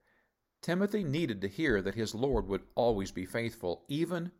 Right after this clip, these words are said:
when Timothy wasn't. We need to hear that same truth today. Sadly, we will not always be true to the Lord,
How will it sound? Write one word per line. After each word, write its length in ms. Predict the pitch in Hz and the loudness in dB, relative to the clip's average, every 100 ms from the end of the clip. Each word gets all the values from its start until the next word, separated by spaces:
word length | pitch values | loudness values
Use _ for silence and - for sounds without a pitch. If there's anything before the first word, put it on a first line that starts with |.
| _ | _
when 180 | 107 95 | -4 -4
Timothy 440 | - 139 98 92 | -2 -2 -2 -4
wasn't. 500 | 95 101 82 71 - _ _ _ _ _ _ _ _ _ | -2 -4 -6 -10 -16 _ _ _ _ _ _ _ _ _
We 220 | - 117 175 | -6 -2 0
need 220 | 113 85 | -2 -4
to 80 | 82 | -2
hear 200 | 98 101 | 0 2
that 240 | 95 - | 2 2
same 300 | - 120 104 | -4 -4 -4
truth 340 | - 123 98 | -2 -2 -2
today. 500 | - 98 135 - - _ _ _ _ _ _ _ _ _ _ _ _ | -4 -2 -2 -2 -8 _ _ _ _ _ _ _ _ _ _ _ _
Sadly, 580 | - 165 196 117 107 110 - _ - - - _ | -4 0 2 2 0 0 -12 _ -8 -8 -16 _
we 100 | 151 | -2
will 160 | 185 143 | 0 0
not 280 | 127 147 - | 2 0 2
always 400 | 131 165 180 - | 2 2 -2 -2
be 160 | 127 | -4
true 300 | 135 - 147 | -4 0 0
to 100 | 113 | 2
the 80 | 117 | -2
Lord, 400 | 117 113 76 - | 0 0 0 -6